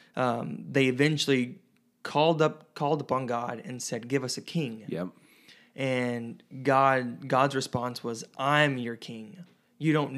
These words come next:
Speaker 1: need a ruler like these other nations do."
Speaker 2: Mm-hmm.
Speaker 1: And that alone says a lot because as humans, um, including me,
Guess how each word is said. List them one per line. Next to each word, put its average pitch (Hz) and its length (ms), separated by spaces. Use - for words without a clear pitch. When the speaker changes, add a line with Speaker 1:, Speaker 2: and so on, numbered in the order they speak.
Speaker 1:
need 143 500
a 123 80
ruler 123 340
like 123 260
these 127 300
other 127 300
nations 123 580
do." 117 340
Speaker 2:
Mm-hmm. 92 240
Speaker 1:
And 131 200
that 180 160
alone 147 680
says 143 240
a 127 60
lot 123 480
because 123 400
as 123 160
humans, 160 720
um, 120 380
including 180 420
me, 131 280